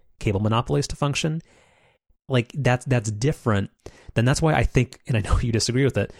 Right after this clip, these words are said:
that my grocery store example is actually perfect, which is that you could buy groceries at many other places, which is why groceries are somewhat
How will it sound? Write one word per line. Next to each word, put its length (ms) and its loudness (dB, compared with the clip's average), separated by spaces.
that 80 0
my 120 0
grocery 360 2
store 180 -2
example 460 -2
is 80 -2
actually 340 -2
perfect, 480 -2
which 160 2
is 80 2
that 260 -2
you 600 0
could 380 0
buy 300 2
groceries 400 0
at 80 -2
many 180 2
other 100 2
places, 300 0
which 160 0
is 140 -6
why 480 2
groceries 460 -2
are 340 -4
somewhat 500 -6